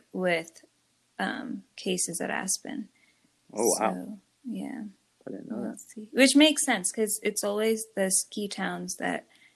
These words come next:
Speaker 1: are gonna get a lot of tourists during
Speaker 2: Mm-hmm.
Speaker 1: the winter, so.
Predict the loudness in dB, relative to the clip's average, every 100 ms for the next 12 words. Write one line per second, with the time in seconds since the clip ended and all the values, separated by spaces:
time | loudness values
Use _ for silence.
0 | _ _ _ _ _ 0 0 0 -4 -2
1 | -2 0 0 -2 -4 -6 -4 -4 -4 -8
2 | -10 -12 -12 0 2 4 2 0 -4 -6
3 | -6 -6 -6 -6 -8